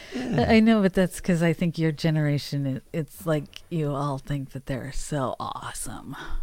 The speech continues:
Speaker 1: Well, they did a lot in their short period of time that they played.
Speaker 2: Uh-huh.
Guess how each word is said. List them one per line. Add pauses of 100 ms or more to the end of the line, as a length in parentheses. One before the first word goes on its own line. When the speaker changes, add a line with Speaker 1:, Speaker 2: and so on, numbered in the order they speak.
Speaker 1:
Well,
they
did
a
lot
in
their
short
period
of
time
that
they
played.
Speaker 2:
Uh-huh.